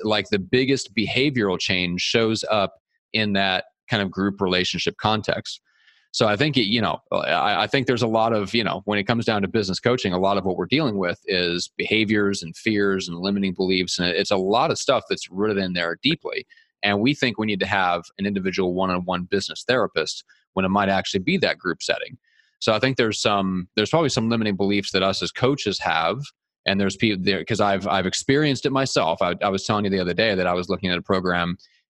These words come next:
and he had a group option. And my immediate thought was, "How can I skip that and go right to the <laughs> one-on-one?" And I think that's a lot of my friends and clients think that same thing. It's like, "Yeah, yeah, yeah, you got the group program. That's for, that's for the unwashed masses. That's for the common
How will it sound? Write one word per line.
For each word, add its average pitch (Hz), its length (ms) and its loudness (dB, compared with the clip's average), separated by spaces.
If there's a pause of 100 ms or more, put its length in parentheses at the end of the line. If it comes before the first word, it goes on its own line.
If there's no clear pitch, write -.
and 92 280 0
he 104 60 2
had 98 140 2
a 90 40 -2
group 117 240 0
option. 101 380 0
And 95 80 0
my 90 140 0
immediate 104 340 0
thought 95 260 0
was, 92 220 0
"How 117 160 2
can 135 120 -2
I 131 80 0
skip - 340 -2
that 123 200 2 (460)
and 113 180 0
go 110 140 2
right 117 320 2
to 151 80 2
the 147 80 4
<laughs> 127 120 0
one-on-one?" 196 800 0 (520)
And 147 100 4
I 147 80 0
think 175 160 2
that's 165 160 2
a 160 60 4
lot 139 360 2
of 139 100 0
my 139 180 2
friends 139 380 2
and 127 100 0
clients 135 400 0
think 127 180 0
that 110 160 0
same 110 260 0
thing. 147 140 2
It's 127 100 0
like, 160 140 0
"Yeah, 233 160 2
yeah, 170 140 4
yeah, 117 160 2
you 127 120 2
got 160 140 0
the 127 80 -2
group 127 180 -2
program. 110 280 2
That's 147 160 -2
for, 156 100 0
that's 120 320 -2
for 139 140 0
the 131 120 0
unwashed 113 480 0
masses. 92 300 -2
That's 110 180 0
for 123 80 0
the 107 100 -4
common 104 380 0